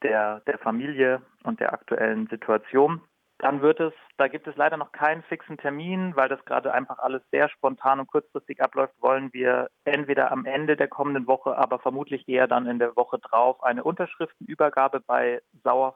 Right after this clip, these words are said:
vor Ort machen, also wirklich zum Büro selbst gehen, die Unterschriften da übergeben, hoffentlich auch mit Presse, um da nochmal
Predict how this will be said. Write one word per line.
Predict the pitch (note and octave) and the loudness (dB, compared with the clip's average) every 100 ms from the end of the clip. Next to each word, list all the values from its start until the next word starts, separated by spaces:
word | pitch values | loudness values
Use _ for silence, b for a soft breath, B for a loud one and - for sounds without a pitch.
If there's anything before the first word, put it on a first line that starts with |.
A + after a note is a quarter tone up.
| - | -6
vor | A#2 | -4
Ort | C3 E3+ D#3+ | 0 0 -2
machen, | D3+ C3 | -6 -4
also | A#2+ A#2+ | -6 -4
wirklich | B2 - A#2 - | -10 -10 -18 -8
zum | B2+ B2+ B2 - | -6 -4 -6 -2
Büro | B2 B2 A#2 | 0 0 2
selbst | B2 C3+ - - | 4 4 0 -8
gehen, | C3 C3+ C3+ | -2 0 0
die | A#2+ | -2
Unterschriften | B2 B2+ - B2 - | -2 -4 -6 -8 -2
da | A#2+ | -2
übergeben, | - A#2+ A#2 C3+ C#3 B2+ | 2 2 2 -2 -2 -2
hoffentlich | C3 B2+ A#2 B2 | -2 -4 -2 -2
auch | A#2+ | 0
mit | B2 - | -2 -6
Presse, | - C3 - C3 C3 - | 0 0 4 4 4 0
um | - B2 | -8 -2
da | A#2+ | 0
nochmal | B2 A#2+ A#2 A#2 A#2 | 0 0 0 0 -4